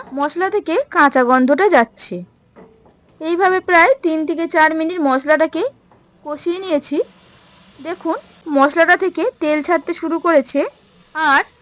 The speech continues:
আলুগুলো হাফ সেদ্ধ হয়ে গেছে। দিয়ে দিলাম ভেজে রাখা চিংড়ি মাছ। চিংড়ি মাছের বাটি ধুয়ে দিয়ে দিলাম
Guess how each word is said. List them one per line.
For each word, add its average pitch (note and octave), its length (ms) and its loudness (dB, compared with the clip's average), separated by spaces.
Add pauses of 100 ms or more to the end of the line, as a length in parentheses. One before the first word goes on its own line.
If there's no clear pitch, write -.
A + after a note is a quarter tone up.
(280)
আলুগুলো D#4 500 0 (340)
হাফ C4+ 220 6
সেদ্ধ C#4+ 320 0 (120)
হয়ে E4 200 4
গেছে। C4+ 340 2 (1700)
দিয়ে D#4 280 -4
দিলাম D#4 320 2 (680)
ভেজে C#4 300 -6
রাখা E4 240 2
চিংড়ি D4+ 400 0
মাছ। B3+ 300 4 (2250)
চিংড়ি E4 260 -4
মাছের F#4 320 2
বাটি D4+ 260 2
ধুয়ে F4 240 2
দিয়ে D#4 200 -2
দিলাম C#4+ 280 2